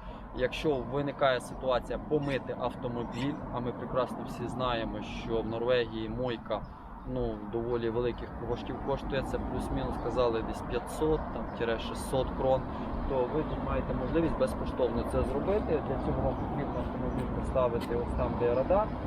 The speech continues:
з цієї сторони, там біля мотору. Там є кран, є шланг,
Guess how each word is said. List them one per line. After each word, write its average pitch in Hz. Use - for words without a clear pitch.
з 131
цієї 123
сторони, 139
там -
біля 123
мотору. -
Там 156
є 147
кран, 220
є 139
шланг, 214